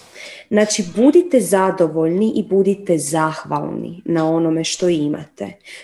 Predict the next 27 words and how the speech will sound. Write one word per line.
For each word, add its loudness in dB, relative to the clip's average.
To 4
ne 6
znači 2
da 4
ćete -2
biti 0
na 4
mjestu, 0
da 0
ćete -6
samo: 0
"A 4
ja 2
sam -6
super -6
zadovoljna", 2
i 2
opet -2
na -6
kauč -2
i -10
sve -4
četiri -2
u 0
zrak. -4
<laughs> -20
A, 2